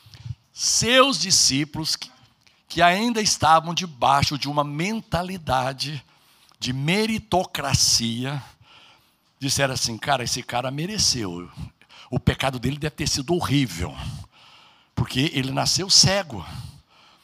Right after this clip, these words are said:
A mentalidade da religiosidade apontava pra isso. Apontava pra algum tipo de brecha, algum tipo de pecado, algum tipo de erro grave.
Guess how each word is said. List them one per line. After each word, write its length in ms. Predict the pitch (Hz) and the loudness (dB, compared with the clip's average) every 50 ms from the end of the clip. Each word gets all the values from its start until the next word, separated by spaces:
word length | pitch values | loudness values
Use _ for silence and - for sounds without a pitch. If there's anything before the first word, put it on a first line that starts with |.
| _ _ _ _ _ _ _ _ _ _ _ _ _ - | _ _ _ _ _ _ _ _ _ _ _ _ _ 0
A 120 | 117 135 | 0 0
mentalidade 1000 | 135 143 180 220 247 - - 214 190 180 160 127 117 127 135 131 127 117 117 117 | 2 0 -2 -2 -4 -4 -6 -6 -6 -6 -8 -8 -6 -4 -4 -4 -6 -8 -12 -10
da 200 | 107 120 117 117 | -6 -4 -4 -4
religiosidade 1160 | 113 - 139 196 247 233 151 165 170 156 127 131 113 104 120 143 165 185 196 190 156 139 151 | -4 -4 -4 -4 -4 -2 -2 -2 -2 -4 -4 -6 -4 -2 0 0 0 -2 -4 -4 -4 -4 -4
apontava 640 | 147 - - 165 170 156 - - 156 175 185 202 - | -2 0 0 -2 -2 -4 -2 0 0 2 2 0 -2
pra 200 | - 226 226 233 | -2 -2 -2 -2
isso. 460 | 233 240 247 - - - - - - _ _ _ _ - - - - | -2 0 0 0 0 0 -2 -6 -10 _ _ _ _ -20 -20 -6 0
Apontava 600 | - 151 - - 185 165 139 - 175 202 220 196 | 2 2 2 2 0 -2 0 0 -2 -2 -2 -2
pra 140 | - 196 190 | 0 0 0
algum 260 | 180 156 156 208 254 | 2 0 -2 -6 -4
tipo 280 | - - 247 202 - - | -2 -4 -4 -4 -6 -8
de 120 | 175 180 | -8 -6
brecha, 580 | 139 123 113 117 131 156 156 - - 226 170 - - - - | -4 -4 -2 -2 0 0 0 0 0 -2 -4 -8 -10 0 4
algum 400 | 160 160 165 151 - 196 240 262 | 4 4 4 4 0 -2 -2 0
tipo 260 | - - 240 233 175 | 0 0 -2 -2 -4
de 100 | 156 165 | -8 -6
pecado, 720 | - - 147 131 - - - 123 135 143 151 160 185 156 - - - | -4 -4 -4 -4 -4 -4 0 2 2 2 2 0 -4 -8 -8 -10 0
algum 460 | - 175 170 170 165 170 226 269 285 | 6 6 6 6 6 2 0 0 0
tipo 420 | 262 - - 202 240 262 - - 180 | 0 0 0 0 0 -4 -8 -8 -6
de 240 | - 202 208 180 156 | -6 -4 -2 2 4
erro 540 | 165 185 202 220 220 - 233 262 254 - - - | 4 6 4 4 2 -2 -4 -4 -4 -6 -10 -12
grave. 840 | 131 120 160 190 196 202 220 240 254 233 175 147 131 120 113 98 - | -4 0 4 6 6 8 8 8 8 6 4 -2 -4 -4 -4 -4 -6